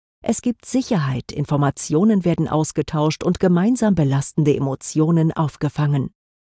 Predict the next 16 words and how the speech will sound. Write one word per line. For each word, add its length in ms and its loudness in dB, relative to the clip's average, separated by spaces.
Die 80 2
Führungskraft 880 -4
als 280 -4
Fels 360 0
in 140 0
der 120 2
Brandung 520 0
verwirklicht 720 -2
Wertschätzung 640 -2
nach 120 -4
einem 220 -2
Extremvorfall 1040 0
und 220 0
wird 240 -2
ernst 320 -2
genommen. 520 -2